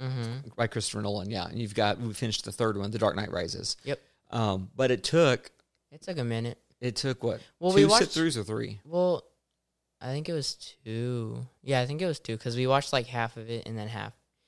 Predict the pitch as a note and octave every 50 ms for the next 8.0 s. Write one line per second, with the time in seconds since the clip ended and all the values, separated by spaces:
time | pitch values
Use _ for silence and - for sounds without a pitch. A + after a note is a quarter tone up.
0 | _ _ _ _ _ - C#3 C#3+ - - - _ - C#3 D3+ D#3 F3 F#3+ G3+ -
1 | - F3+ E3+ D#3 C#3 A#2+ - - - _ _ _ _ _ _ _ _ _ _ _
2 | _ _ _ - D#3+ G3 A#3 - - - - - - C3 C3 B2 A#2+ A#2 A2+ A2+
3 | A#2 - _ _ _ _ _ _ _ _ _ _ A2+ A#2 A2+ A2+ A#2+ C#3 E3 F#3+
4 | F3+ D3 B2 A2 - G2+ - - - - - _ - A2 A2 - - - C3+ C#3
5 | D3 D3+ D#3 - - F3 F3+ E3 C3+ A2+ A2+ A#2+ A#2+ B2+ - - - A2+ G#2+ B2
6 | C#3+ B2+ B2+ A2+ F#2 A2 G2+ G2 A2+ A2 A2 G#2 - F#2+ - G#2+ G2+ F#2+ - C#3
7 | C#3+ C#3 A#2+ - - F#2 - C3+ B2 B2 C3 C#3 C#3+ C#3+ C3+ B2 B2 B2 B2 -